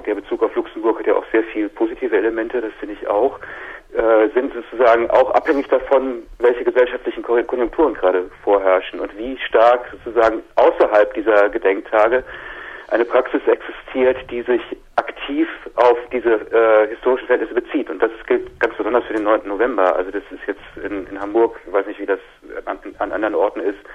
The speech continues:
ist das eine relativ, äh, stark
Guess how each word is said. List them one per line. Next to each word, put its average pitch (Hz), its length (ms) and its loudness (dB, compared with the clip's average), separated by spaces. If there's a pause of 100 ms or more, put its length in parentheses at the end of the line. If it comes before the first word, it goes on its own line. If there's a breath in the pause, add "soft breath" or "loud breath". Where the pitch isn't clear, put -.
(540 loud breath)
ist 117 160 -2
das 113 80 -2
eine 110 120 -4
relativ, 110 460 2 (240)
äh, 101 460 2 (160)
stark 107 260 2